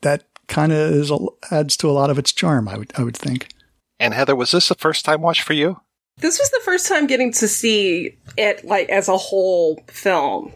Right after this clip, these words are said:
Speaker 3: 'cause I realized doing research for this that I had seen, um, some clips of it a few years ago when I was, uh, working on a project that sadly it never came to fruition, no drama or anything, but, um, but I was working on a project with Rob Everett,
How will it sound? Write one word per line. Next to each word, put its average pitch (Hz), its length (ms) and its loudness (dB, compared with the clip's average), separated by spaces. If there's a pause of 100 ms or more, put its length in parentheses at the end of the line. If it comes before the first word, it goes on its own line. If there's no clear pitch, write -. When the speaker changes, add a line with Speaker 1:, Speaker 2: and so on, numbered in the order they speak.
Speaker 3:
'cause 220 160 0
I 214 60 2
realized 240 580 0
doing 190 160 0
research 208 400 0
for 190 120 -2
this 165 340 0
that 185 140 0
I 185 100 2
had 202 180 0
seen, 233 760 0
um, 156 300 0
some 185 160 -4
clips 339 340 -2
of 175 200 0
it 156 320 0
a - 40 0
few 196 160 -4
years 196 200 0
ago 175 340 2
when 175 540 2
I 196 140 0
was, 190 360 -2
uh, 151 320 2
working 196 320 0
on 180 80 2
a 180 60 0
project 180 400 0
that 175 180 0
sadly 190 360 0
it 180 60 -2
never 220 160 0
came 214 260 0
to 208 80 2
fruition, 185 520 0
no 185 140 2
drama 180 400 2
or 175 260 0
anything, 170 640 2
but, 165 240 2
um, 160 300 2
but 175 80 0
I 170 60 4
was 180 120 -2
working 320 220 0
on 247 60 2
a 226 40 2
project 196 420 0
with - 140 -12
Rob 165 300 0
Everett, 160 640 0